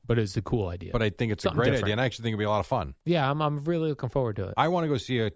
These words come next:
Speaker 2: I've told you this, I wanna go see a concert in Austin. I wanna go see what this Austin's all about.
Speaker 1: Yes.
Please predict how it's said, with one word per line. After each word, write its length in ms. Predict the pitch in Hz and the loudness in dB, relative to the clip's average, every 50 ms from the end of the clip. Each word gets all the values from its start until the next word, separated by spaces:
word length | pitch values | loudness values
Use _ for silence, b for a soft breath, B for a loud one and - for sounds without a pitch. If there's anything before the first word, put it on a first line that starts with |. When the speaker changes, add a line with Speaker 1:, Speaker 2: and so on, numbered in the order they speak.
| - | -4
Speaker 2:
I've 180 | 123 113 107 - | -4 -4 -4 -2
told 220 | - 127 117 95 | 0 0 0 0
you 60 | 82 | -2
this, 120 | 76 69 85 | -6 -4 -2
I 40 | 92 | -2
wanna 160 | 104 107 110 | -2 0 -2
go 60 | 104 | -4
see 140 | - - 107 | -4 -4 -6
a 60 | 92 | -6
concert 320 | - - 95 92 - 98 | -4 -4 -4 -4 -4 -8
in 100 | 87 90 | -10 -10
Austin. 480 | 78 71 82 85 - - - 71 71 71 _ - | -8 -4 -4 -4 -4 -6 -14 -16 -18 -18 _ -8
I 60 | 98 | -4
wanna 160 | 107 117 120 | -4 -2 0
go 60 | 104 101 | -2 -2
see 160 | 92 - 107 | -2 -2 -4
what 80 | 92 | -4
this 100 | 87 85 | -4 -4
Austin's 320 | 95 90 92 - - 95 80 | -2 -2 -2 -4 -4 -6 -6
all 160 | 76 67 69 | -4 -4 -4
about. 240 | 69 73 71 65 - | -6 -8 -8 -4 0
Speaker 1:
Yes. 480 | 151 175 196 190 143 - - - - | 0 2 2 2 0 -2 -4 -8 -12